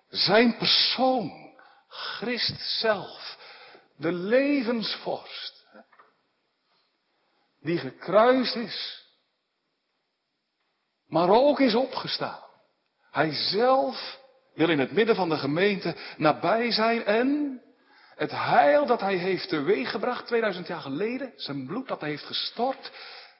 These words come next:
dat wil hij uitdelen terwijl hij in het midden van de gemeente is. Hè, zoals de Heer Jezus op de dag van zijn opstanding de discipelen opzocht. Ze zaten daar bevreesd achter de gesloten deuren en oh, wat kan er in ons hart ook vrees zijn, hè?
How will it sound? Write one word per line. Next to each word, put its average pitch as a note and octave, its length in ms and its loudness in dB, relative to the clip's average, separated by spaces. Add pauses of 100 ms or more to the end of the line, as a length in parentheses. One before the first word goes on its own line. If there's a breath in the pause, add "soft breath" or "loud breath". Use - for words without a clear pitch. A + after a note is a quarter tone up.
(180)
dat E3 220 2
wil F3+ 180 -2
hij D3+ 200 -4 (180)
uitdelen A#3+ 680 2
terwijl G3 440 0
hij A3+ 120 -2
in F3+ 120 -6
het D#3+ 120 -8
midden G3+ 260 -4
van F3 120 -8
de C#3+ 60 -14
gemeente D3+ 500 -10
is. - 560 -6 (500)
Hè, E3 140 -4
zoals F3 160 -2
de F3 80 -2
Heer E3+ 120 -2
Jezus A3 240 4
op G#3 100 0
de E3 60 0
dag G3+ 160 -2
van G3 100 0
zijn D#3+ 180 -4
opstanding A3 680 0 (920 loud breath)
de B2 120 2
discipelen F#3 480 2
opzocht. - 420 -2
Ze C3 100 -6
zaten F#3+ 300 -2
daar G#3 180 0
bevreesd E3+ 380 -2
achter D#3+ 180 -4
de C#3 80 -4
gesloten G3+ 500 -2
deuren G3 360 2
en D3+ 160 -2
oh, F3 180 -2
wat D#3+ 140 -2
kan E3 160 -4
er E3 80 -4
in D#3+ 120 -6
ons E3 160 -6
hart D#3+ 160 -8
ook - 160 -6
vrees D#3+ 400 -4
zijn, C#3+ 240 -8
hè? F3+ 100 -12